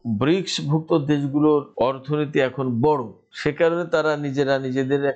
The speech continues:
মুদ্রা ব্যবস্থা চালু করতেই পারে। যদি তাই হয়, তাহলে তাদের জন্য বাণিজ্য সহজ হবে,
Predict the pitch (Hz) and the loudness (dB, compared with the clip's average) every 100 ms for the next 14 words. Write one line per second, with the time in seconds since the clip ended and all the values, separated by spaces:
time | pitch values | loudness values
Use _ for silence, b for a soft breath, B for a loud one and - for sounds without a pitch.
0 | - 113 131 135 127 127 127 135 120 117 | 2 2 2 2 2 0 0 -4 -2 -2
1 | 120 147 143 185 160 147 151 - _ - | 0 -2 0 0 0 -2 -4 -14 _ -2
2 | 123 143 147 151 170 143 147 147 139 143 | 0 0 0 -2 -2 -4 -4 -2 -2 -2
3 | 139 131 127 135 127 127 123 117 226 - | -4 -2 -2 0 0 0 -2 -4 -6 -6
4 | _ - 170 156 147 110 107 | _ -4 0 0 0 -2 -2